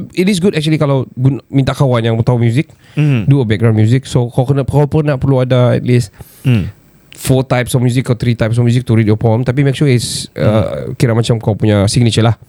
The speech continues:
Speaker 2: Yep.
Speaker 1: So, kau, you can read, uh,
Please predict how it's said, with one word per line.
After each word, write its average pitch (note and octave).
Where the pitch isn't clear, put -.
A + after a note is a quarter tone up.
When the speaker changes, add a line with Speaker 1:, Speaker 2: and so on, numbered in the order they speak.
Speaker 2:
Yep. A2+
Speaker 1:
So, G#2+
kau, -
you A#2+
can D#3
read, C#3
uh, G2